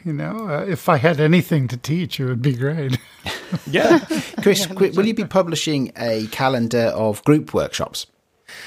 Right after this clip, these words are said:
Speaker 2: Um, th-, this is in the, this is in the back of my mind. Yes, I have the option to do them. Um, so if you go to the F A Q, there's a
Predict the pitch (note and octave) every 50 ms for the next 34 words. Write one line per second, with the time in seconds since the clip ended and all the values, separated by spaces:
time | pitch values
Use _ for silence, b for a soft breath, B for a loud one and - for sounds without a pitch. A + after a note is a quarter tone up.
0 | B B B D3+ D3+ D#3 E3 F3 E3 G3+ G3+ D#3 G#3 G#3+ - C4+ B3+ B3+ A3+ G#3+
1 | G#3 G#3 G3 G3 F#3 F3+ F3 D#3+ D#3 E3+ G3 - A3 G3+ - G#3+ F#3+ F3+ F3+ D#3+
2 | F3+ F3 E3+ - F3 F3 E3+ E3 D#3+ D#3+ E3 D#3+ C3+ C#3 D3+ D#3+ - - - -
3 | C#3+ C#3+ D3 E3 F3 F3 - E3+ D#3 C#3+ D3+ - - - F3+ F3+ F#3 F#3 F3+ -
4 | D3 C3 - C3+ C#3 D3 D3 E3+ F3 F#3+ G3+ G3+ G3+ - C3 C3+ C3+ C3+ C3 C3
5 | C3+ C3+ C3 C3+ C3 C3 C3+ C3+ - - C#3+ C#3+ C#3 - - C#3 B2+ C3+ C3 C#3+
6 | - D#3 C3+ C#3 - C3+ C#3 - - C3+ B2+ - - - D3+ D3 D3+ D3+ D#3 D3+
7 | C#3+ C3+ C3 C3 - - - A#2+ A#2 A#2 A2+ A2+ A#2